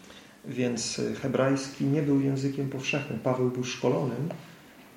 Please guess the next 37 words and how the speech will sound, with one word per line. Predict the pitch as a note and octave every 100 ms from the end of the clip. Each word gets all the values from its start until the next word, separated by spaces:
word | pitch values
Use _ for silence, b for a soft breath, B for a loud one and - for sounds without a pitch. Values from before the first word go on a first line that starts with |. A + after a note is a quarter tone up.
| -
u | C#3
stóp | - A#2+ -
Gamaliela, | A#2+ A#2+ C3+ D3 A2
więc | A2 A2
znał | C3 B2+ A2+
język | G#2+ G2+ A2+ -
hebrajski | A2+ G#2+ G#2 -
i | A2+
czytał | - C3+ A#2+ A2 A2 A#2 -
hebrajski | A#2 B2 B2 - -
też | A2+ A2
tekst, | - A#2 -
chociaż | C#3 C3 - -
widać, | C#3 C3+
że | C3
cytuje | B2+ - C3+ D3+ C3+
generalnie | C3 B2+ C3 C3 C3
z | C3
Septuaginty. | - - C#3 C#3+ C3+ C3 D3+ C3 - - B B B B -
Wszystkie | - - C#3
jego | C3 C3+
cytaty | C3+ C3 D3+ D3+ B2+
w |
jego | A#2 A2+
listach | B2 D3+ - B2 B2
są | - B2 A#2+
z | -
greckiego | C3+ C3+ - D3 B2
przekładu, | A2+ - - A#2 A2+
nie | A#2 A#2 A#2
z | -
hebrajskiego, | - A#2+ A#2 - - A2 A2
więc | -
to | -
jest | A2+
ciekawe. | - C3+ A#2 A2
Czasami | C#3 - D3 A#2+